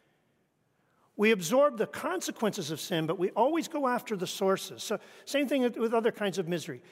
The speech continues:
If cancer comes into this world, if our, we lose a friend to cancer, we absorb the pain of that loss as a community. We don't stop fighting against the cancer. This is how Christian forgiveness works,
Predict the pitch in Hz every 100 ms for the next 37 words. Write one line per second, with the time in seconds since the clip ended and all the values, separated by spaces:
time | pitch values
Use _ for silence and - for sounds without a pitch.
0 | - - - 285 294 285 - 240 202 220
1 | 208 202 - 208 202 202 196 - 220 226
2 | 269 214 - 233 226 190 - 220 220 -
3 | 151 - - - - _ - 220 190 151
4 | 233 254 180 - - 214 247 254 226 247
5 | 285 220 226 240 214 - - _ _ _
6 | _ _ _ _ _ 175 160 - 208 226
7 | 208 151 156 - - - _ _ - 202
8 | 359 370 - 302 320 - - 277 247 220
9 | 220 214 - - - 165 143 - - -
10 | _ _ _ _ _ _ _ _ _ _
11 | _ _ _ _ _ _ _ _ _ _
12 | 196 240 277 320 226 240 240 277 - 240
13 | 226 359 381 - 147 117 - -